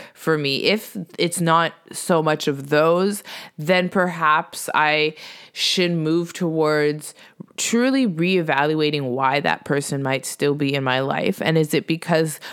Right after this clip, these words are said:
we are continuously pouring into each other so we can both grow and lift each other up? Or is it just because there's a moment in time in both of our long lifetime we have to live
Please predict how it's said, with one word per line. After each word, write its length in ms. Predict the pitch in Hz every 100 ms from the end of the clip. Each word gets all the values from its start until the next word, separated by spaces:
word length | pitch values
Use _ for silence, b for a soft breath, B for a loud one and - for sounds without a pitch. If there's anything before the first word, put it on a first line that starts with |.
| B
we 220 | 160 170
are 100 | 170
continuously 880 | 170 180 160 165 160 170 165 - 170
pouring 480 | 156 - 156 156 156
into 320 | 156 147 165
each 200 | 160 -
other 220 | 151 151
so 220 | 151 -
we 180 | 151 143
can 220 | 143 147
both 380 | 139 127 135 -
grow 320 | - 127 135
and 120 | 139 135
lift 240 | 131 -
each 140 | 143
other 240 | 135 104 107 -
up? 300 | 240 285 - B B -
Or 120 | 185
is 140 | 185
it 180 | 185 165
just 380 | - 143 160 -
because 600 | 175 - 165 143 143 151
there's 360 | 143 151 147 147
a 120 | -
moment 560 | 147 143 156 160 175 -
in 240 | 160 160
time 520 | - 147 139 131 127 -
in 200 | 139 143
both 420 | 131 139 151 147
of 140 | 151
our 440 | 139 127 135 131 131 B B B B
long 1120 | - 139 147 170 196 226 233 240 240 240 240 240
lifetime 720 | 185 180 202 202 233 208 202
we 160 | 190
have 400 | 190 175 160 170
to 160 | - 180
live 680 | 175 190 240 170 131 135